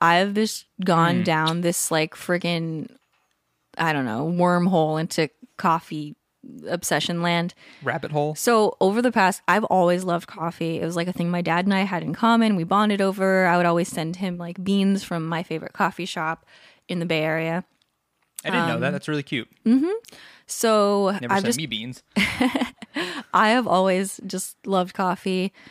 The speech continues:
Speaker 1: and lately I've just been getting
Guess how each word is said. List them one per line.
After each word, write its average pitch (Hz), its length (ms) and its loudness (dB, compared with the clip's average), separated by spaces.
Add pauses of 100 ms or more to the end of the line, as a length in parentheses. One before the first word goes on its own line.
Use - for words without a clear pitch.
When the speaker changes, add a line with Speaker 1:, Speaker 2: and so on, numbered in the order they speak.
(260)
Speaker 1:
and 185 560 0 (1400)
lately 185 440 0
I've 170 160 4
just 165 220 -8
been 170 160 -2
getting 160 360 -2